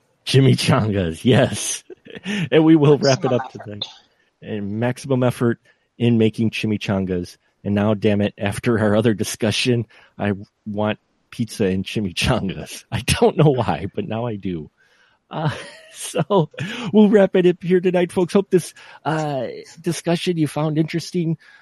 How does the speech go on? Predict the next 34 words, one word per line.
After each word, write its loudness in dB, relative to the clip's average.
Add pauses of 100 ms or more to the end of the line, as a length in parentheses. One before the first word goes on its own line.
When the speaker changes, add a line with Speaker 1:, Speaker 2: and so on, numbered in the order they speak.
(120)
Speaker 1:
uh, -4
about -4
Deadpool 0
two. 2
Go 4
see -2
it -2
if -6
you -4
haven't -4
already, -4
even -2
if -6
you -4
haven't -4
seen -2
the -4
first 0
one. 4 (480)
Uh, 2
it's 6
a 6
fun 2
time -2
at -4
the -6
cinema, 2
especially 2
if 2
you're 6
looking 4
for 0
a 4
break 2